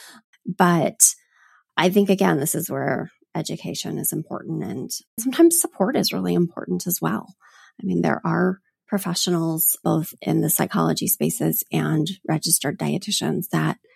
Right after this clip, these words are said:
have expertise in helping people to sort of maintain a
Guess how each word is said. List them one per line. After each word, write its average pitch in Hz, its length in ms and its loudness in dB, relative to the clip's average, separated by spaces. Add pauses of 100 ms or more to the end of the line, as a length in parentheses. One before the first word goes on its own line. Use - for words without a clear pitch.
(560)
have 180 280 2
expertise 190 600 2
in 165 100 4
helping 180 380 2
people - 400 0
to 156 580 0 (540)
sort 170 180 -2
of 165 80 4
maintain 160 800 2 (1120)
a 170 80 -2